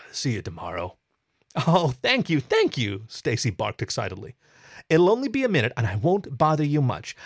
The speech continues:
I just need to ask a few questions about your professions, ethics, and such. Oh, good night, Uncle Trev." "Sure thing, Stace." I yawned once more. "Night." She hung up a few seconds later,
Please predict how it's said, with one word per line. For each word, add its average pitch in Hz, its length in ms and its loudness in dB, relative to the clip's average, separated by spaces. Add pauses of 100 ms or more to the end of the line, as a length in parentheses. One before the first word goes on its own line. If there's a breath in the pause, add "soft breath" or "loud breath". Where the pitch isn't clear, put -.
(120)
I 120 80 0
just 120 140 -2
need 135 100 4
to - 120 -4
ask 113 200 -2
a 107 40 -6
few 233 200 -4
questions 214 360 -2
about 214 220 -2
your - 60 -20
professions, 170 560 -2 (200 loud breath)
ethics, 113 540 -4
and 120 180 -4
such. 107 540 -6 (260 loud breath)
Oh, 233 120 2 (160)
good 285 120 0
night, 277 200 4
Uncle 196 240 2
Trev." 175 360 2 (440)
"Sure 117 320 2
thing, 95 240 -6
Stace." - 500 -12 (500 soft breath)
I 107 100 2
yawned 104 360 2
once 101 240 -4
more. 98 360 -8 (500)
"Night." 131 300 0 (1400 soft breath)
She 143 120 0
hung 165 220 4
up 127 160 -2
a - 20 -8
few 123 220 -2
seconds - 400 -4
later, 104 320 -2